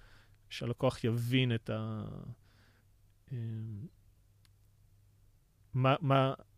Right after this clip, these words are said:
איך העולם שלו ייראה ב-, ב-, בפיצ'רים שאתה מציע, במוצר, בפורמט שאתה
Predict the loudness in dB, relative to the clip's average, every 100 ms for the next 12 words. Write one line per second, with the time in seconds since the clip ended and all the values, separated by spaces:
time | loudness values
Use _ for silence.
0 | _ 6 8 8 10 8 6 4 6 6
1 | 4 2 -2 -8 -12 -6 -4 -2 -4 -4
2 | -6 -10 _ _ -20 _ _ _ _ _
3 | _ -12 -6 -6 -4 -6 -8 -8 -10 -12
4 | -12 -16 -20 _ _ _ -20 -20 _ -20
5 | -20 -20 -20 -20 -18 -10 -8 2 4 6
6 | 4 4 -2 0 -2 -2 -6 -4 -2 -2
7 | -4 -6 -6 -8 -8 -10 -8 -10